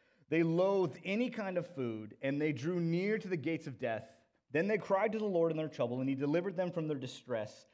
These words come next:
He sent out his word and healed them and delivered them from his destruction. Let them thank the Lord for his steadfast love, for his wondrous works to the children of men. And let them offer sacrifices of thanksgiving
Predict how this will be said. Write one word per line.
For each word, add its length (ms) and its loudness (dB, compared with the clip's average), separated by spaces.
He 100 0
sent 380 -2
out 160 0
his 180 0
word 400 2
and 100 -2
healed 320 -2
them 220 -4
and 140 -2
delivered 440 0
them 140 -2
from 160 -4
his 120 -6
destruction. 640 -10
Let 320 4
them 180 0
thank 380 -2
the 80 4
Lord 440 0
for 120 -2
his 180 -2
steadfast 640 -2
love, 320 -2
for 100 -2
his 180 0
wondrous 480 -2
works 420 -2
to 80 -6
the 100 -4
children 360 -4
of 120 -6
men. 500 -8
And 160 2
let 180 2
them 180 0
offer 260 -4
sacrifices 920 -4
of 200 -10
thanksgiving 800 -6